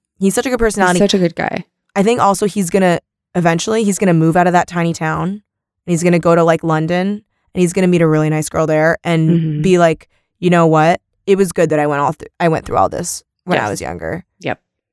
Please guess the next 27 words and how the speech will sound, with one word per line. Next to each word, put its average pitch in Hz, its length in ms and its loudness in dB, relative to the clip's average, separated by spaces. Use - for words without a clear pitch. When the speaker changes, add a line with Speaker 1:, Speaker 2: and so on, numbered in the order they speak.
Speaker 1:
And 196 120 2
he's 185 240 2
gonna 202 180 2
be 175 540 -2
the 180 160 2
right 165 200 2
Speaker 2:
You 208 60 2
know 208 60 2
what? 196 80 -2
Speaker 1:
person 185 380 0
for 226 40 4
Speaker 2:
It's 185 120 0
Speaker 1:
the 160 80 0
right - 160 -2
girl. 170 360 -4
Speaker 2:
good 165 440 0
that 160 140 -2
a 156 60 -2
dummy 160 280 0
Speaker 1:
Mm-hmm. 147 60 -2
Speaker 2:
drove - 260 -6
me 143 80 -8
off 120 220 -8
the - 100 -16
road - 340 -8
Speaker 1:
<laughs> - 0 -
Speaker 2:
and 175 1040 -6